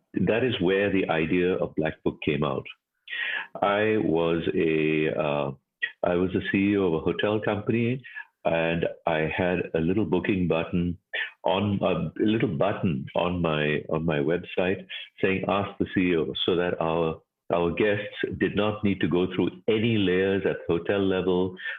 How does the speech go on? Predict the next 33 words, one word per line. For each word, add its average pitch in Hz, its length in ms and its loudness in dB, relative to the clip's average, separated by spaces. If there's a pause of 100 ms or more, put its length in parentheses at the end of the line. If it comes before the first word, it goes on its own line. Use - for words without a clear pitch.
(100)
or, 78 280 2 (100)
or, 76 380 0 (100)
or 78 220 0
anywhere 104 420 2
else. 76 200 -2 (540)
Anything 120 360 0
they 101 100 4
wanted 82 340 -2
to 90 80 2
know, 80 200 0
they 80 120 0
came 92 220 0 (120)
straight 87 280 -2
to 95 80 0
me. 90 280 0 (720)
And 104 200 0
people 127 260 0
don't 92 440 0
always, 92 400 2 (640)
most 104 280 2
of 95 80 0
the 95 80 2
time, 80 280 0
they 80 80 4
don't 78 320 0
send 76 220 0
you 82 140 2
stuff 76 320 -2 (120)
that, 71 200 0 (220)
uh, 73 200 0 (400)
that 85 180 2
they 85 100 2
like. 78 380 0